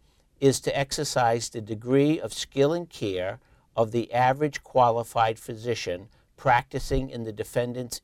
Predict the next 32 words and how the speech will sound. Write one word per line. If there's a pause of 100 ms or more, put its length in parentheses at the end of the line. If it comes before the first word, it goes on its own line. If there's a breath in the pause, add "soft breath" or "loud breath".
area
of
specialty. (360)
Part
of
the
standard
of
care
is
that, (100)
in
cases
of
doubt, (540)
the
physician
will
use
his
or (160)
her
judgment (460)
in
accordance
with
accepted
medical
practice
for
a
physician